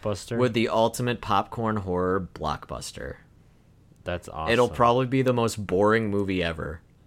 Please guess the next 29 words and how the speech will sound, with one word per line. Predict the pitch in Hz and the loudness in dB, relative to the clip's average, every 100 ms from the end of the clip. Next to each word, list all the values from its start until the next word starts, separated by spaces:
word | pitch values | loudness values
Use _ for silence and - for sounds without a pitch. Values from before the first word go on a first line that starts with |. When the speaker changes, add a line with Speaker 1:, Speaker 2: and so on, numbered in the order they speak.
| _ - | _ -4
Speaker 1:
<laughs> | 135 - - - | -4 -4 -14 0
Speaker 2:
'Cause | 220 - 139 | 2 4 4
it'll | 139 139 139 | 6 6 4
just | 147 139 | 2 2
take | 147 147 - | 2 2 4
all | 123 | 4
the | 123 135 | 4 2
tropes | - 127 117 - | 2 2 2 0
from | - 110 | -4 0
all | 98 107 | 2 4
of | 107 | 2
them | 98 87 85 85 | 2 0 -2 -4
and | 123 120 | -2 2
just | 120 - | 0 2
make | 127 123 | 0 2
a | 123 | 0
movie | 117 113 113 | 0 0 0
everyone | 104 113 117 113 | 0 0 0 0
has | 113 101 | 0 0
seen | - 113 107 | -2 -2 0
before. | 98 92 95 85 82 - _ - - - - | -2 -2 -2 -2 -2 -8 _ -20 -20 -20 -4
Speaker 1:
<laughs> | 127 - - - - - - 208 180 - - 165 143 - - - - - - _ _ _ _ _ - _ | -4 -4 -14 -14 -14 -20 -6 -2 -2 -2 -6 -4 -4 -8 -20 -20 -20 -20 -20 _ _ _ _ _ -20 _
It's | 139 180 | 2 2
sad, | - 135 151 170 117 | 2 4 6 6 4
but, | 113 | 0
like, | 107 104 | 2 4
I | 110 | 2
feel | 98 147 151 | 2 0 4
like | 123 104 | 4 2